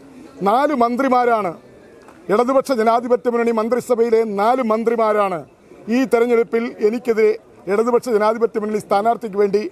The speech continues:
അണിനിരന്നത്. കൂടാതെ എം എൽ എമാർ, മാവേലിക്കര ലോക്സഭാ മണ്ഡലത്തിലെ എല്ലാ അസംബ്ലി മണ്ഡലങ്ങളെയും പ്രതിനിധീകരിക്കുന്നത് ഇടതുപക്ഷ ജനാധിപത്യ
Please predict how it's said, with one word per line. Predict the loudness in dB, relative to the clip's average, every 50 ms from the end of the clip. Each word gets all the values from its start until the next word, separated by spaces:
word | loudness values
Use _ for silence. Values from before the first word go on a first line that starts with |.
| -4 -4 -2
അണിനിരന്നത്. | -2 0 2 2 0 0 -2 -8 -16 -18 -20 -20 -20 -20 -20 -20 -20 -20 -20 -10 -2 0
കൂടാതെ | 4 4 4 4 4 2 2 0 0 0 0
എം | 2 2 2
എൽ | 2 2
എമാർ, | 2 2 0 -2 -4 -12 -20 -20 -20 -20 -20 -20 -20 -20 -20 -12 -2 0
മാവേലിക്കര | 2 4 4 2 0 0 -2 0 0 2 2 2
ലോക്സഭാ | 0 0 0 0 0 0 0
മണ്ഡലത്തിലെ | 0 -2 -2 -2 -2 0 0 2 2 2 2 0 -2 -2
എല്ലാ | 0 2 2 0 2 0 -4
അസംബ്ലി | -2 -2 -2 -2 0 -2 0 0
മണ്ഡലങ്ങളെയും | 0 0 0 0 0 0 -2 0 -2
പ്രതിനിധീകരിക്കുന്നത് | -2 -2 0 0 0 -2 -2 -6 -2 0 2 2 2 2 0 -2 -6 -18 -20 -20 -20 -10 -2 0
ഇടതുപക്ഷ | 0 2 2 2 0 0 0 0 0
ജനാധിപത്യ | 2 2 2 0 2 0 -2 -2